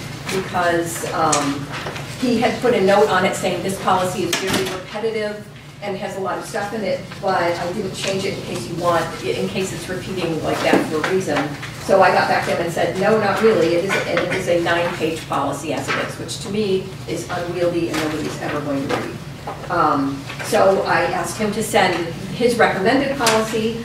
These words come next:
I also got policies from several of the other libraries, from the directors that I work with most.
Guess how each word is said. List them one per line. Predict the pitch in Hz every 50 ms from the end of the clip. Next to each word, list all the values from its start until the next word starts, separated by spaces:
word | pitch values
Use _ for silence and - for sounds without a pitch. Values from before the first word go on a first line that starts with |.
| - -
I | - 185 180
also | 180 180 - 226 202
got | 190 - - -
policies | 196 190 185 185 180 180 190 - - -
from | 190 175 165 160 156 151
several | - - 202 196 196 196 190
of | 190 185
the | 185 180 - - 196
other | 180 175 185 180 165
libraries, | 156 160 160 160 170 180 190 190 190 190 190 196 196 - - - -
from | 180 175 170 170
the | 170 170
directors | 170 170 170 165 165 - - - - -
that | - -
I | - - - -
work | - -
with | - - - - - - - -
most. | - -